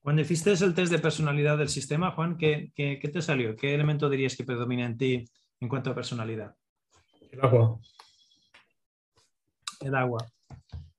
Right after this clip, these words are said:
Speaker 2: Pero salió con creces, ¿eh? De los demás tenía muy poco, agua creo que tenía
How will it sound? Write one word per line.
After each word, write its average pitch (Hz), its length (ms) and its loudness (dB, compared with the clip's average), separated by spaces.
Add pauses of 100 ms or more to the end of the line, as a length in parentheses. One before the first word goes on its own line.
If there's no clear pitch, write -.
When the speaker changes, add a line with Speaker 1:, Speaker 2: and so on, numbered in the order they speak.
(180)
Speaker 2:
Pero 127 240 6
salió 127 300 8
con 131 160 8
creces, 123 420 6
¿eh? 127 80 8
De 127 120 10
los 110 160 8
demás 123 260 8
tenía 127 240 8
muy 123 140 10
poco, 123 360 8
agua 120 180 10
creo 117 320 6
que 117 60 4
tenía 120 480 8